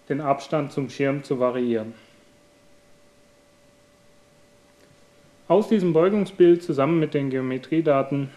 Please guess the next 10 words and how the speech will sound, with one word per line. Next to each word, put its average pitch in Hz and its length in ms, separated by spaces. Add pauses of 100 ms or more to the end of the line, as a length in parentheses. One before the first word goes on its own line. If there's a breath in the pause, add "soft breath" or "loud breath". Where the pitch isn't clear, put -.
(400 loud breath)
können 147 260
sich 135 220
mit 156 180
den 156 280 (100)
im 147 140
Unterrichtsmaterial 151 840
enthaltenen 127 520
Formeln 147 440
die 135 120
Schüler 147 400